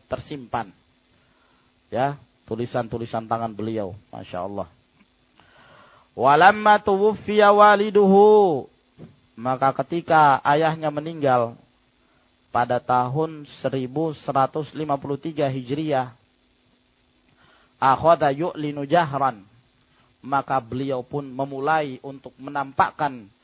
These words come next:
bidda'watis salafiyah, dakwatus salaf, dakwatu ahli sunnati wal jamaah.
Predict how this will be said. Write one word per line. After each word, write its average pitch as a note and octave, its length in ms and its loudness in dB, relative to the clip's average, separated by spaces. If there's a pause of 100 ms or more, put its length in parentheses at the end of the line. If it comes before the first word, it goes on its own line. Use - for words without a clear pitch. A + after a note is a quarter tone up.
(360)
bidda'watis B2 720 -4 (120)
salafiyah, A#2 720 -4 (1080)
dakwatus A2 560 -6
salaf, C#3 360 -2 (1400)
dakwatu A2+ 440 -2
ahli B2 240 -4
sunnati C#3 480 -6
wal B2+ 240 -2
jamaah. B2 480 -6